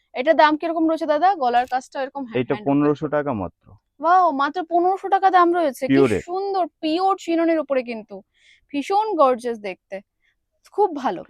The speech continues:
Speaker 1: And এটার ওড়নাটা কি আসছে দাদা?
Speaker 2: পুরো কালার সেট আসবে, চারটে কালার আসবে।
Speaker 1: চারটে কালার অপশন রয়েছে। বাহ।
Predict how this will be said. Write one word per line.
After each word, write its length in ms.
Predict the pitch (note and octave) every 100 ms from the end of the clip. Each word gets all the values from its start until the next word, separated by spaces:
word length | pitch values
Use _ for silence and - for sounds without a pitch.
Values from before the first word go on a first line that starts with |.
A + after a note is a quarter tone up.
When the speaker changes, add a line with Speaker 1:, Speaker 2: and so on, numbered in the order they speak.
| _ - C4+
Speaker 1:
And 160 | D4
এটার 280 | D4+ C#4+ D#4
ওড়নাটা 440 | D#4 D4+ D#4 D#4+ F4
কি 160 | E4+
আসছে 220 | E4 -
দাদা? 100 | E4
Speaker 2:
পুরো 140 | D#4+ -
কালার 340 | - B2+ C#3+
সেট 300 | C#3 D3+ D#3
আসবে, 340 | D#3 D#3+ F3 E3+
চারটে 420 | - C#3 - C#3
কালার 300 | A#2 A2 F2
আসবে। 320 | D#2+ - _ -
Speaker 1:
চারটে 280 | B3 - A3+
কালার 240 | G3 F#3
অপশন 320 | F3+ - G3+
রয়েছে। 360 | F#3+ D#3+ - - _ _ _ _ _ _
বাহ। 220 | G3 F#3